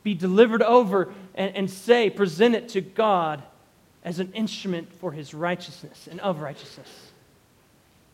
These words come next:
The, the song we sang, we didn't sing it at our wedding, but it was played at our wedding. We would never sing, uh, at our, at our own wedding. That would be weird, but it, probably any time. That's not our, that's not, not my gift, all right? So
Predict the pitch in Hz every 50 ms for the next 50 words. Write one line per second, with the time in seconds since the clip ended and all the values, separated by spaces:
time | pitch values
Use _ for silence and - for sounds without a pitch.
0 | _ _ _ _ _ _ - 175 180 180 170 170 - - 185 175 156 139 - -
1 | - - - _ - 175 165 - - - 175 180 175 165 - - - - - 160
2 | 151 165 143 131 120 117 - - 135 131 127 127 - _ - - 156 147 143 135
3 | 131 147 147 135 127 127 123 131 131 - 160 160 156 156 143 - _ _ - 220
4 | 220 165 139 127 127 123 123 123 120 120 120 123 - - 139 _ _ _ - 170
5 | 185 160 156 147 151 143 143 143 - - 135 123 135 135 _ _ _ _ _ _
6 | _ _ _ - - 135 127 127 - - 160 160 160 - 165 185 180 185 185 190
7 | 208 226 196 180 175 175 170 160 165 175 170 170 170 156 160 165 165 160 139 160
8 | 165 165 - - - - 180 160 - - - - - 220 233 240 185 175 214 208
9 | 151 - 147 135 135 135 127 - - _ - 139 - - 160 151 147 - - 170
10 | 156 151 156 156 156 - 165 175 - - 180 175 180 175 - - - - - -
11 | - - - - - - - - - 175 175 185 170 190 180 180 160 220 208 156
12 | - - 160 160 165 180 185 185 - 175 165 156